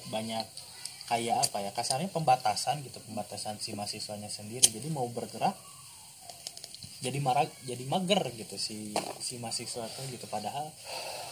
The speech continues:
ya kalau misalkan kita ngomong diskusi gitu ya, di kantin atau di segala macam, diskusi itu berjalan, tapi eksekusinya nol.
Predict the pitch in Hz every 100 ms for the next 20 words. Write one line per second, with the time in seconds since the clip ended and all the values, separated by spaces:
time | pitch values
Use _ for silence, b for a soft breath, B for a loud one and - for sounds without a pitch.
0 | - 120 123 117 123 123 123 180 175 -
1 | 117 120 120 123 113 - 143 - 135 101
2 | 98 101 - - - - - - 113 -
3 | 165 156 139 107 113 107 - 107 107 110
4 | - 185 175 - - - - - - -
5 | - 135 - 143 165 180 156 139 143 139
6 | 135 - - - - - - - - 139
7 | 139 143 156 160 127